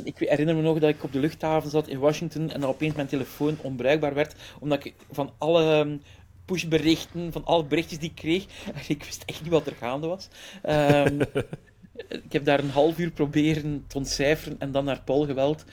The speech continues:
Speaker 1: Ze van, "Paul, wist jij dat? Nip." <laughs> Maar,
Speaker 2: <laughs>
Speaker 1: ehm, ja, de mythe van de digital native. Eentje waar ik zelf soms moeite heb om nog over te beginnen, omdat ik dan vermoed van, "Iedereen weet dat toch?"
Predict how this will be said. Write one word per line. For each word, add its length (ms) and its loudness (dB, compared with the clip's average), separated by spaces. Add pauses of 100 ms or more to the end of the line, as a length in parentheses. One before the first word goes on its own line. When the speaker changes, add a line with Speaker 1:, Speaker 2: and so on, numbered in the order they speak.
(160)
Speaker 1:
Ze 120 -10
van, 200 0 (320)
"Paul, 340 -2
wist 260 -10
jij 80 -4
dat? 140 -4 (280)
Nip." 340 -4
<laughs> 760 -12
Maar, 360 4 (120)
Speaker 2:
<laughs> 20 -10
Speaker 1:
ehm, 480 0 (1080)
ja, 240 4
de 140 -2
mythe 220 -2
van 100 -2
de 60 -2 (120)
digital 300 -2
native. 460 -2 (380)
Eentje 480 -4
waar 160 4
ik 120 0
zelf 260 4
soms 280 -6
moeite 260 0
heb 120 -2
om 120 4
nog 80 0
over 200 4
te 60 -10
beginnen, 220 0
omdat 240 0
ik 60 -12 (240)
dan 260 2
vermoed 360 0
van, 260 0
"Iedereen 400 0
weet 160 2
dat 160 0
toch?" 200 -6